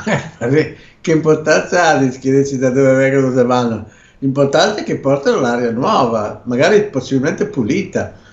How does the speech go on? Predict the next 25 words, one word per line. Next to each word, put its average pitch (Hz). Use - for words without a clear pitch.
non 190
quella 156
orribilmente 127
sporca 131
di 113
Roma, 127
Milano, 113
Torino, 120
Vicenza, 120
Verona, 113
Parma, 110
dove 131
la 131
gente 147
sta 117
praticamente 113
asfissiando 123
per, 107
per 113
dare 120
posto 123
al 107
petrolio 113
delle 104
macchine 107